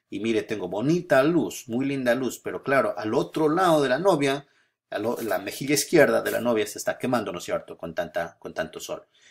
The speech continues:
Eso les quería, les quería mostrar, amigos. Nuevamente, les sugiero, olvídense de lo lindo de local.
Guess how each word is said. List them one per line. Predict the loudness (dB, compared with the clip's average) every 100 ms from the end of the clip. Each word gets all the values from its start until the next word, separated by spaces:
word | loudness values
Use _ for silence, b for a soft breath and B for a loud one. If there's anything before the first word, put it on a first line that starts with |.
| b b b
Eso | 6 8
les | 6 4
quería, | 0 4 4 4 -2
les | -8
quería | -4 -2 -2
mostrar, | -4 -2 2
amigos. | 2 2 -2 -4 -6
Nuevamente, | 2 2 2 -4 -8 -20 _ _ -6
les | 0 4 4
sugiero, | 2 -4 0 0 0 -8 _ _ _ _ _ _ -2
olvídense | 0 0 0 2 2 2 0 0
de | 2
lo | 2
lindo | 2 0 -2 -4 -6 -8
de | -2 -2
local. | -2 -4 -6 -6